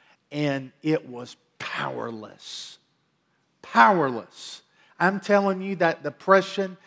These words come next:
that worry that comes against you is powerless if you'll walk with the King of Peace, with the Prince of Peace,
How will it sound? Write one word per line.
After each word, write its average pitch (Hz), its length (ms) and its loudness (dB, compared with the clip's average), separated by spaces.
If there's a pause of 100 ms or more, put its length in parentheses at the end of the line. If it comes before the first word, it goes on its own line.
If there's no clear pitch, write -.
(160)
that 139 320 0
worry 190 640 2 (560)
that 135 180 -4
comes 185 300 0
against 175 400 -4
you 165 160 0 (240)
is 165 240 2 (160)
powerless 151 880 4 (220)
if 165 180 4
you'll 185 280 8
walk 208 400 8
with 175 160 0
the 160 100 -2
King 185 540 -6
of 135 120 -4
Peace, 151 460 -4 (260)
with 160 200 2
the 151 80 2
Prince 208 480 0
of 156 120 -2
Peace, - 640 -8